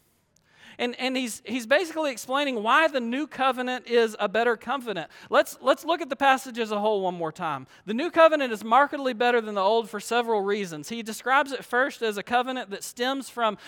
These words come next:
God's action. It is a God-centered covenant. In verse ten, "For this is the covenant that I will make with the house of Israel after those days, declares the Lord. I will put my laws into their mind. I will write them on their hearts, and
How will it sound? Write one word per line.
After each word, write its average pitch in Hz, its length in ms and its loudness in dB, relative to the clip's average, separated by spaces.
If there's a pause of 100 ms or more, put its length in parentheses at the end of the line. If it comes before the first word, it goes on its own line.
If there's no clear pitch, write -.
(140)
God's 220 400 6
action. 208 500 2
It 233 100 -2
is 226 120 -4
a 190 120 2
God-centered 220 960 2
covenant. 190 460 -2 (240)
In 196 100 -4
verse 226 280 0
ten, 220 240 -2
"For 190 140 -4
this 220 380 0
is 220 140 -6
the 208 100 -2
covenant 180 520 -2
that - 160 -6 (100)
I 302 260 4
will 220 220 2
make 175 280 -2
with 185 120 -6
the 180 100 -4
house 185 240 -2
of 175 100 -10
Israel 160 320 -4
after 151 280 -4
those 143 240 -8
days, 151 260 -8
declares 139 440 -10
the 147 60 -14
Lord. 147 320 -4 (440)
I 320 220 8
will 196 140 4
put - 200 0
my 196 160 4
laws 175 320 4
into 160 200 -10
their 156 220 -4
mind. 143 320 -6
I 233 200 2
will 254 160 0
write 285 280 2
them 247 160 -2
on 208 140 0
their 170 140 -6
hearts, 180 280 0
and 175 100 -10